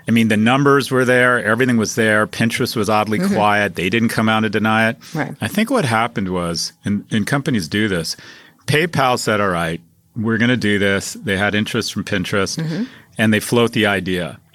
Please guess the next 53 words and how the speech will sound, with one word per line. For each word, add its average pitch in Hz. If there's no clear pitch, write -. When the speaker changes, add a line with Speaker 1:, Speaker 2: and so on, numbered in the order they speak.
Speaker 2:
Yeah. -
Speaker 1:
And 104
they 104
see -
how 113
the 95
market 92
responds. 90
Speaker 2:
Right. 143
Speaker 1:
And 113
the 117
market 131
didn't 104
like 101
it. 87
Unlike 131
when 104
Square 117
decided 104
to 92
buy, 92
I 87
think 107
it -
was 82
Afterpay, 85
Speaker 2:
Mm-hmm. 160
Speaker 1:
and 104
the, 101
the 101
basically 101
paid 110
for 107
the 101
acquisition 104
on 92
the 87
day 110
of 117
the 95
acquisition 90
'cause 87
their 82
stock 95
was 82
up 110
more 95
than 90
the 85
cost 87
of 85
the 87
acquisition. 85